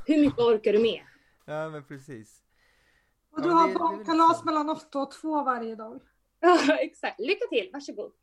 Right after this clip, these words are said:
Speaker 2: Ja,
Speaker 1: Och
Speaker 2: för,
Speaker 1: då är det
Speaker 2: för
Speaker 1: bara så, de tycker inte bara kul. De måste lära sig väldigt mycket också. Plus att de måste göra väldigt många kontroller också. Kolla att de verkligen kommer dit. Sen måste du också ha trevlig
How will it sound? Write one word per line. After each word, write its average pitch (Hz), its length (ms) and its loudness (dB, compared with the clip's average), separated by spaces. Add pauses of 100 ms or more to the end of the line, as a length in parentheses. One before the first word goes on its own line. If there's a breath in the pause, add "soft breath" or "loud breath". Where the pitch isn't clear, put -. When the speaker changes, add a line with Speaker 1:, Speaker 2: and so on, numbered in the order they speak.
(1400)
Speaker 2:
Ja, - 80 -10
Speaker 1:
Och 294 120 -4
Speaker 2:
för, - 60 0
Speaker 1:
då 339 60 0
är 330 180 2
det 403 60 -2
Speaker 2:
för 370 40 -2
Speaker 1:
bara 403 100 2
så, - 340 -8
de 640 60 -4 (140)
tycker - 160 -8
inte 320 120 -4
bara 311 120 -4 (320)
kul. 196 180 -10 (160)
De 247 160 -8
måste 277 220 -6
lära 302 420 -2
sig 427 160 -6
väldigt 254 200 -6
mycket 220 240 -10
också. 196 480 -10
Plus 330 200 -6
att 427 80 0
de 381 60 -2
måste 339 240 -4
göra 254 160 0
väldigt 220 460 -2
många 196 340 -4
kontroller 269 840 2
också. - 280 -12
Kolla 208 200 -4
att 208 80 -8
de 220 120 -8
verkligen 202 400 -12
kommer 208 300 -6
dit. - 340 0
Sen 220 200 -8
måste 294 220 -4
du 381 60 4
också 370 220 0
ha 262 220 -6
trevlig 247 340 2